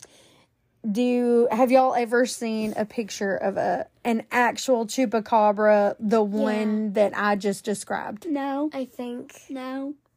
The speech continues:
Speaker 1: Like a real picture? Like with spikes down its back and glowing red eyes?
Speaker 2: There was a picture one time where they caught one in a cage outside.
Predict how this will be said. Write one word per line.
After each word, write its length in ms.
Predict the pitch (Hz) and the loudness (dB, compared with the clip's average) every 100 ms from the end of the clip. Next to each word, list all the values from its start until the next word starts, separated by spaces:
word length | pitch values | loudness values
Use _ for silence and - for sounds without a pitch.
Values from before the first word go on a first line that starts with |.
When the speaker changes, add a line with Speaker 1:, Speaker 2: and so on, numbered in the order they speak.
| _ _ _ | _ _ _
Speaker 1:
Like 220 | 240 226 214 | 0 2 2
a 100 | 214 | 0
real 360 | 214 233 233 | 2 2 2
picture? 640 | 240 277 254 - 294 302 302 - | 2 -2 -2 -6 -4 -4 -6 0
Like 200 | 233 220 | 0 2
with 200 | 233 214 | -2 -2
spikes 560 | - - 226 247 - - | -4 0 2 2 -2 0
down 260 | 247 247 | 2 4
its 140 | 240 208 | 2 0
back 480 | - 254 247 240 240 | 2 4 6 4 2
and 180 | 208 196 | 0 0
glowing 460 | 226 285 269 262 | 2 4 4 4
red 240 | 254 254 254 | 2 2 4
eyes? 1000 | 254 254 247 240 247 247 240 - - - - | 4 4 4 2 0 -2 -4 -10 -14 -10 0
Speaker 2:
There 200 | 269 254 | 4 4
was 340 | 240 262 269 | 4 4 4
a 60 | 277 | 4
picture 680 | 277 262 - 262 247 233 233 _ _ _ _ | 2 0 -2 -2 -2 -2 -6 _ _ _ _
one 180 | - 233 | -2 -2
time 600 | 220 233 226 220 220 233 _ _ _ _ _ | -2 -4 -2 -2 -4 -8 _ _ _ _ _
where 520 | - 247 240 233 240 | 0 2 4 2 -2
they 400 | 269 247 240 226 233 | -2 -2 0 -2 -8
caught 540 | - - 240 233 240 | -12 -4 -2 -2 -4
one 320 | 240 233 226 | -4 -4 -2
in 160 | 240 233 | -4 -6
a 80 | 233 | -8
cage 680 | - - - - - - - _ _ _ _ _ _ _ _ _ _ _ _ - | -12 -10 -10 -12 -16 -20 -20 _ _ _ _ _ _ _ _ _ _ _ _ -6
outside. 720 | 254 - - 269 262 - 254 | -6 -6 -6 -6 -6 -10 -18